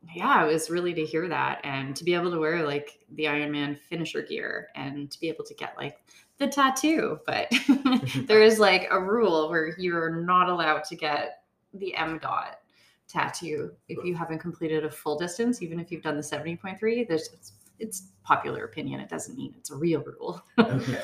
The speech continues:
Speaker 2: So you, you completed, you just got a, you, you got the tattoo. What,
Speaker 1: I did.
Speaker 2: what, what does it look like?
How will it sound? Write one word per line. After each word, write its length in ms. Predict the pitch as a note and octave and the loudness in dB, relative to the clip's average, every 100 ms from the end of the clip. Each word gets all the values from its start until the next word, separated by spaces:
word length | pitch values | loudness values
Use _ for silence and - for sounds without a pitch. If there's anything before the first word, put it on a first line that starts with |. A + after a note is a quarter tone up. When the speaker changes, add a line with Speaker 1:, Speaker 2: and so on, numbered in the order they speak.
| - | -10
Speaker 2:
So 180 | - D#3+ - - B2+ - _ _ _ _ _ _ | -4 -2 -2 -8 -20 -20 _ _ _ _ _ _
you, 260 | - B2+ - - _ _ | -6 -6 -6 -20 _ _
you 100 | A#2 A2 | -18 -16
completed, 440 | - B2+ C3 C3 | -4 0 0 0
you 80 | A#2 | -2
just 120 | A2+ | -2
got 160 | G#2+ G2+ | -2 0
a, 340 | G2 F#2 F#2+ - - | 0 0 -2 -8 -10
you, 160 | F#2+ D#2+ _ _ | -10 -10 _ _
you 140 | G#2 G2+ | -14 -8
got 160 | G#2+ | -6
the 80 | - | -6
tattoo. 420 | G#2 - G#2+ G#2+ | -6 -4 -4 -4
What, 140 | G#2+ - | -4 -6
Speaker 1:
I 40 | |
did. 160 | F3+ D#3 | -6 -2
Speaker 2:
what, 200 | B2+ - | -2 -2
what 100 | A#2+ | -2
does 140 | B2 | -2
it 60 | A2 | -2
look 140 | G2+ - | -6 -8
like? 180 | - | -14